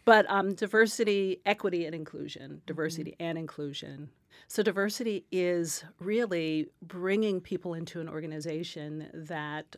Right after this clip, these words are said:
Speaker 1: are different identities or represent different groups of people. The inclusion piece, well,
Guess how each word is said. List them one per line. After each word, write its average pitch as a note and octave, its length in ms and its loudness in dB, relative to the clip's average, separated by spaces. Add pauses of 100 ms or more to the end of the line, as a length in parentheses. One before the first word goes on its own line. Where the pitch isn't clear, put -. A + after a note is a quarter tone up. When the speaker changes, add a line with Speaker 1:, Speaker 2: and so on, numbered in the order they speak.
Speaker 1:
are D#3+ 520 -4
different F3+ 360 -4
identities F3 560 -6
or D3 80 -6
represent E3 720 -6
different E3 640 -6 (420)
groups E3+ 460 2 (160)
of F3 200 -6
people. - 460 -10 (760)
The F#3 480 2
inclusion A#3+ 640 0
piece, G#3 320 -8
well, D#3+ 260 0